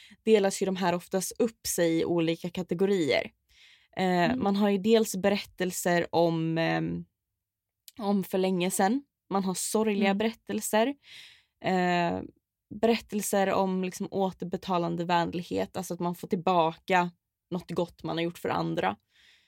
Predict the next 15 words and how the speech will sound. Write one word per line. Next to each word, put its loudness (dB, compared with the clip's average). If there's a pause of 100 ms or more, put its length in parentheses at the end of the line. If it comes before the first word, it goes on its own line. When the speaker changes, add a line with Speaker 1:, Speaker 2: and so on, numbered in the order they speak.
(420)
Speaker 1:
Eh, 2
snabba 4
Speaker 2:
Mm. 0
Speaker 1:
berättelser, 0 (360)
roliga 2
berättelser -2
och -12 (120)
berättelser -4
om -4
girighet. -2 (1080)
Speaker 2:
Mycket 0
berättelser. 0
Speaker 1:
Väldigt 4
mycket -6
berättelser. -14